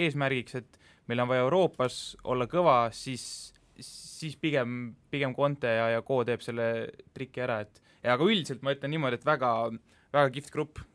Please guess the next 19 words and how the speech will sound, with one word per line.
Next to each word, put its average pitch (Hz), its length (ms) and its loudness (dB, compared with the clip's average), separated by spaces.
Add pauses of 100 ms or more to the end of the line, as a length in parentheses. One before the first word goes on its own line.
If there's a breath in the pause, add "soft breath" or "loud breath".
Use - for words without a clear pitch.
(260)
kahtlemata, 117 1000 0
ütleme, 135 260 -2
üks, - 220 -12 (120)
üks 131 160 -12
lemmikumaid 123 480 -4
gruppe, 113 300 -6
et - 100 -12
selles 117 240 -4
mõttes 117 240 -6
neid, 143 280 -2 (320 soft breath)
neid 143 200 0
mänge 135 240 2
nagu 120 220 0
tasub 127 240 -2
tõenäoliselt 120 340 -4
vaadata 117 440 -2 (1080)
loodetavasti 117 840 2
viimase 117 340 -8
vooruni. 110 380 -10